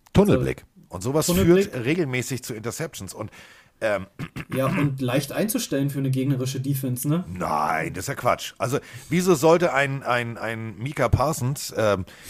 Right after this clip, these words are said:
Speaker 2: <laughs>
Speaker 1: sich einfach mal zurückfallen lassen, wenn er weiß, warte mal, letzte Woche war dieser große Kerl hier, der immer aus der Line rauskommt, der Tight End,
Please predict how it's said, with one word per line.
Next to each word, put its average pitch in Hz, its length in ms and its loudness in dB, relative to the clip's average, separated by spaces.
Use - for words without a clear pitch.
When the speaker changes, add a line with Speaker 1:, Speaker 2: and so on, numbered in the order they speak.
Speaker 2:
<laughs> 175 380 6
Speaker 1:
sich 143 220 2
einfach 151 240 4
mal 143 160 4
zurückfallen 135 540 4
lassen, 117 240 4
wenn 123 80 2
er 117 100 4
weiß, 120 260 4
warte 190 200 6
mal, 110 180 2
letzte 180 400 2
Woche 110 340 4
war 110 160 4
dieser 165 300 0
große 147 360 2
Kerl 165 400 2
hier, 87 200 0
der 107 260 4
immer 175 260 4
aus 135 140 2
der 127 120 0
Line 127 320 2
rauskommt, 90 540 -2
der 107 140 -2
Tight 220 320 2
End, 87 200 0